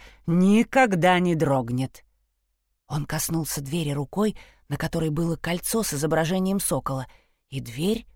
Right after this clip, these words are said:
послушно распахнулась. "Ах да, правила прежние.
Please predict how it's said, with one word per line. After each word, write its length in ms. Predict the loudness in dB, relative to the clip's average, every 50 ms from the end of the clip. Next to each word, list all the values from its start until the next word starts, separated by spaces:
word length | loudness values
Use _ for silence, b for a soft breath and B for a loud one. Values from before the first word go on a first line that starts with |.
| _ _ _ _ _ -10
послушно 680 | -8 -6 -6 -6 -6 -6 -8 -8 -6 -6 -8 -6 -6
распахнулась. 880 | -6 -6 -6 -6 -6 -8 -6 -6 -6 -6 -8 -8 -10 -10 -10 -10 -10 -14 _ _ _ _ _ _ _ _ _ _ _ _ -2
"Ах 440 | 2 4 6 6 6 6 4 4 2
да, 460 | 2 2 2 2 2 0 -2 -4 -8 _ _ _ _ _ _ _ _ _ _ _ _ _ _ _ _ _
правила 540 | -4 0 4 4 6 6 6 6 6 4 4
прежние. 840 | 4 4 4 4 6 4 4 2 2 2 2 4 4 2 2 0